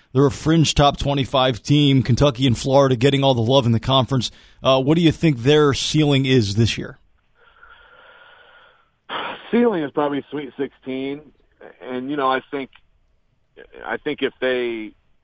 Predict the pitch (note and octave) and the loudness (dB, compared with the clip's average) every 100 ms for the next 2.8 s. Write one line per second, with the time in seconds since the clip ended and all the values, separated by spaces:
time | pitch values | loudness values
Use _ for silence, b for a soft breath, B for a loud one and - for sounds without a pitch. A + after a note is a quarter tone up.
0 | _ _ _ _ _ _ D3+ D#3+ D#3 C#3+ | _ _ _ _ _ _ -8 -8 -6 -8
1 | A#2+ C#3 C#3 B2 B2 B2 - A#2+ - A#2+ | -6 -8 -8 -8 -10 -10 -8 -10 -10 -14
2 | A#2+ A#2+ A#2 G2 A2 A#2+ A2 A#2+ | -12 -10 -10 -10 -10 -8 -8 -10